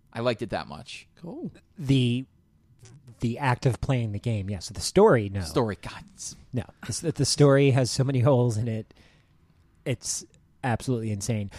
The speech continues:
Speaker 3: I mean, Jackie, okay.
Speaker 2: Yeah.
Speaker 3: There is a character with you, like, the entire first half of the game, an
Speaker 2: Mm-hmm.
Speaker 3: a named character
Speaker 2: Right.
Speaker 3: that, like, halfway through the game, they just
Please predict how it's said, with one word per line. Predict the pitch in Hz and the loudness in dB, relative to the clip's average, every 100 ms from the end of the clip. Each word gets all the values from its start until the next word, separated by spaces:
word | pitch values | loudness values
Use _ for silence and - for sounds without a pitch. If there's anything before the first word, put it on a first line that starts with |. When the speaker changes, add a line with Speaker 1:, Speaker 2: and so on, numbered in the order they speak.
| - 170 | -6 0
Speaker 3:
I | |
mean, | 175 - - - | 0 0 -16 -12
Jackie, | - 131 127 110 | 0 0 0 -4
okay. | 107 120 92 - - | -2 -2 -4 -12 -14
Speaker 2:
Yeah. | 196 - 117 | -14 -10 0
Speaker 3:
There | 131 | 0
is | 180 | 2
a | 165 | 0
character | - 151 156 151 135 107 104 - _ _ _ _ - | 0 2 2 4 0 0 -4 -8 _ _ _ _ -6
with | 131 143 135 | -2 0 0
you, | 117 104 101 _ - | -4 -4 -12 _ -10
like, | 110 - - - | -10 -10 -20 -14
the | 110 | -10
entire | 104 104 127 135 135 | -10 -6 -2 2 2
first | 131 131 127 - | 2 0 -2 0
half | 123 117 | -2 0
of | 117 | -4
the | |
game, | 110 113 107 95 95 - | -4 -4 -4 -8 -12 -12
an | 196 208 214 | -6 -4 -2
Speaker 2:
Mm-hmm. | 135 | -4
Speaker 3:
a | |
named | 113 120 131 175 170 | -2 -2 -2 -4 -6
character | - 170 175 156 117 98 92 - | -6 -4 -4 -6 -8 -8 -12 -12
Speaker 2:
Right. | 185 - _ _ - | -12 -12 _ _ -4
Speaker 3:
that, | 120 123 120 - _ - _ _ | 0 2 0 -6 _ -20 _ _
like, | 131 123 - | -6 -6 -8
halfway | - 135 135 - 151 | -4 0 0 2 0
through | 151 165 | 2 0
the | 139 | 0
game, | 131 135 131 120 113 _ _ _ _ | 0 0 0 -4 -8 _ _ _ _
they | 120 113 | -4 -2
just | 117 113 - - | 0 -2 -4 -14